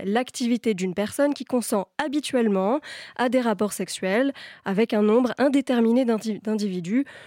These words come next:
moyennant rémunération. Bon, c'est un peu aride, hein.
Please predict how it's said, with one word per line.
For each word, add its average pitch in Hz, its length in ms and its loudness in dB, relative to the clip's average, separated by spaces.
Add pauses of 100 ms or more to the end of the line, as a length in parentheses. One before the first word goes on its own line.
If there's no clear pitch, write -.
(140)
moyennant 214 460 4
rémunération. 226 640 2 (840)
Bon, 190 100 -6
c'est 208 140 -4
un 202 80 0
peu 214 160 0
aride, 196 340 0 (100)
hein. 196 140 -4